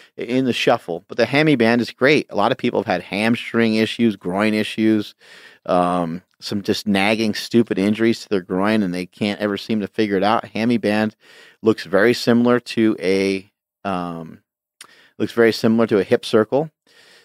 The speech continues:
but it's for your leg, and it compresses the leg, compresses the hamstring, and feels amazing on something like a deadlift or a squat when your legs are, are tired. So I'm more obsessed. If I'm obs-, obsessed with anything, it's the products.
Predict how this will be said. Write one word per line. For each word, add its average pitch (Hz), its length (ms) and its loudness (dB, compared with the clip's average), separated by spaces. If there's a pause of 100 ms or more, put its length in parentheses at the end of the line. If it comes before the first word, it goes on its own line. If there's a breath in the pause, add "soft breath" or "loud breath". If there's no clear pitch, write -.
(220 soft breath)
but 98 220 4
it's 101 180 -6
for 107 200 2
your 110 160 6
leg, 120 420 0 (220)
and 98 480 -2
it 92 100 -8
compresses 110 640 -2
the 104 100 -4
leg, 101 360 2
compresses 98 400 -2
the 90 120 -4
hamstring, 107 680 -2 (260 soft breath)
and 127 160 -8
feels 147 240 0
amazing 139 680 -2
on 87 100 -10
something 113 260 -4
like 107 160 -2
a 95 60 -10
deadlift 117 460 2
or 90 100 -4
a 87 40 -8
squat 110 460 0
when 98 120 -4
your 101 100 -2
legs 123 380 -2
are, 87 240 -4
are 85 180 -14
tired. 87 380 -8
So 107 260 2 (680 loud breath)
I'm 175 220 2
more 147 260 6
obsessed. 123 640 0
If 113 100 -4
I'm 151 160 0
obs-, 120 220 -10
obsessed 127 400 0
with 92 100 -6
anything, 107 300 0
it's - 160 -12
the - 80 -10
products. - 640 -8